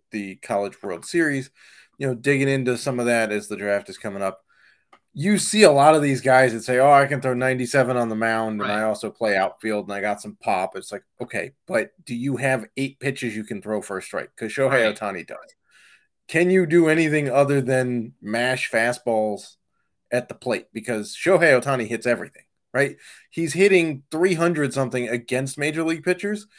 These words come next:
Speaker 1: and major league hitters are only hitting one seventy-eight against him.
Speaker 2: <laughs>
Speaker 1: That's a ridiculous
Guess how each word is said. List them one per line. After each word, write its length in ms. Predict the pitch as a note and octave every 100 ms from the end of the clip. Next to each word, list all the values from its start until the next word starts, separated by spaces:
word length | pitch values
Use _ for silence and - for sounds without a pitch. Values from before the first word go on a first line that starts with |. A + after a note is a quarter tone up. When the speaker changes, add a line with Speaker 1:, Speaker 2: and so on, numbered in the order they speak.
| _ _
Speaker 1:
and 140 | C3+
major 260 | D3 E3+ E3+
league 200 | D#3+ C#3
hitters 300 | D#3 D3+ C3
are 120 | C3+
only 180 | C3+ C3
hitting 260 | C#3 C3+ B2+
one 180 | B2+ A#2+
seventy-eight 680 | C3+ B2 A#2 A2+ A2+ A#2 -
against 420 | A2 A#2+ A#2 -
him. 140 | F#3+ -
Speaker 2:
<laughs> 40 | - - - D4+ - - - - _ - _ _ _ _ _ _ _ _ _
Speaker 1:
That's 220 | D#3+ G3 -
a 280 | G#3 - A#3
ridiculous 1160 | A3 G#3+ D3+ C#3+ F#3 F#3+ F#3+ E3+ D3+ C#3 - -